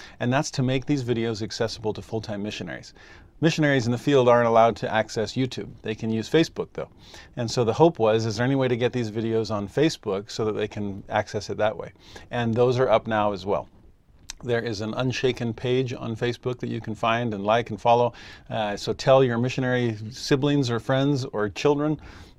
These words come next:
uh, that they have an access point, uh, for those videos as well. I hope that it helps them deepen their understanding and appreciation for the Book of Mormon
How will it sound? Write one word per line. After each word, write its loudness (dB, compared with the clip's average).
uh, -2
that -4
they 2
have 0
an 0
access 0
point, -6
uh, -4
for -4
those 2
videos 0
as -10
well. -2
I -2
hope -2
that -4
it -4
helps -4
them -4
deepen -2
their 0
understanding -4
and -2
appreciation -6
for -8
the -4
Book -6
of -8
Mormon -6